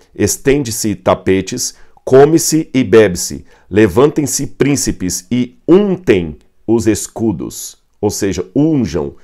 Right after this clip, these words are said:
os escudos. Agora, pessoal, de tudo isso que eu falei com vocês, nós temos que tomar em conta o sentido mais importante espiritual do azeite que eu poderia falar aqui.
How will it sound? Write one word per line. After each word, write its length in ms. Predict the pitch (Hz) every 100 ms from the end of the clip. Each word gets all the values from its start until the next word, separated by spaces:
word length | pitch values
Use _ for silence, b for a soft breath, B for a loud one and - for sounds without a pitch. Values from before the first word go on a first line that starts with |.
| -
os 180 | 98 92
escudos. 640 | 92 - 85 58 50 - b b b b b b b -
Agora, 280 | 151 196 190
pessoal, 400 | 120 - 113 110
de 100 | 117
tudo 300 | 185 165 127
isso 260 | 110 -
que 480 | 92 101 95 87 69 - _ - - - - - _
eu 200 | 98 104
falei 320 | 95 - 95 90
com 140 | 90
vocês, 720 | 78 76 113 110 76 - - _ _ _ _ _ _ _ _ _ _ -
nós 260 | 131 127
temos 300 | - 147 143
que 460 | - 135 123 107 - - -
tomar 300 | 113 110 110
em 100 | 101
conta 640 | - 117 120 117 127 120 - -
o 60 |
sentido 440 | 113 123 113 123 123
mais 360 | 120 151 156
importante 580 | 139 - 107 - 107 107
espiritual 720 | 95 - 98 - 92 90 90 b b b b -
do 180 | 90 101
azeite 460 | 92 78 87 82
que 80 | -
eu 40 | 85
poderia 520 | 87 82 85 85 80 -
falar 400 | - 85 80 80
aqui. 300 | 76 -